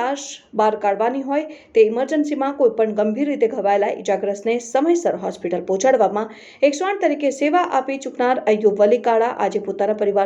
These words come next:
સાથે વિદેશમાં સ્થાયી થયા છે, છતાં પોતાના વિસ્તારની ચિંતા કરવાનું ચૂકતા નથી. દર પવિત્ર રમઝાન માસમાં પોતાના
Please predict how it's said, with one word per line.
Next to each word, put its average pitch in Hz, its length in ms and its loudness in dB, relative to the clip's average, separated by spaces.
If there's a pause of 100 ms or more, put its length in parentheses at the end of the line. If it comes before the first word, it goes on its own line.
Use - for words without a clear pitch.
સાથે 214 260 2
વિદેશમાં 190 440 -2
સ્થાયી 185 320 -4
થયા 277 240 4
છે, 262 100 0 (480)
છતાં 339 260 4
પોતાના 302 320 0
વિસ્તારની 262 420 0
ચિંતા 226 240 0
કરવાનું 220 440 2
ચૂકતા 202 280 0
નથી. 196 260 0
દર 220 220 4
પવિત્ર 208 340 2
રમઝાન 220 400 2
માસમાં 233 300 -2
પોતાના 208 260 0